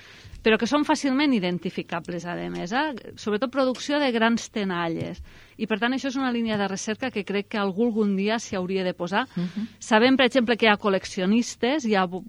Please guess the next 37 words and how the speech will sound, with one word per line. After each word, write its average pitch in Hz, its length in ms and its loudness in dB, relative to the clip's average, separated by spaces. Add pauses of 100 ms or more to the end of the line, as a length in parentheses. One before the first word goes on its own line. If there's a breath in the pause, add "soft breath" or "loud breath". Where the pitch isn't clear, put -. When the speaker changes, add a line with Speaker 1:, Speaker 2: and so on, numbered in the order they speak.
Speaker 1:
molt 240 260 0
bones 220 320 0
col·leccions 196 600 -2
d'aquest 190 360 -2
tipus 185 260 -4
de 180 100 -2
ceràmica 185 720 -2
aquí 175 220 -6
al 180 140 -2
nostre 175 300 -6
territori, 180 600 -4
però 202 160 -4
que 180 60 -8
estan 185 260 -6
en 190 60 -2
mans 185 320 -4
privades, 185 560 -4
de 185 100 -2
moment. 185 380 -4 (480 loud breath)
Potser 175 220 -4
algun 226 220 2
dia 233 160 2
valdrà 226 260 0
la 208 100 2
pena 220 420 -2
intentar, 196 540 2
no?, 208 100 0
fer 233 140 -6
una 208 100 0
recerca 202 520 -4
que 196 140 -8
culmini 190 400 -2
en 220 120 0
una 202 160 -2
exposició 185 720 -6
per 202 160 -4
ensenyar 175 640 -6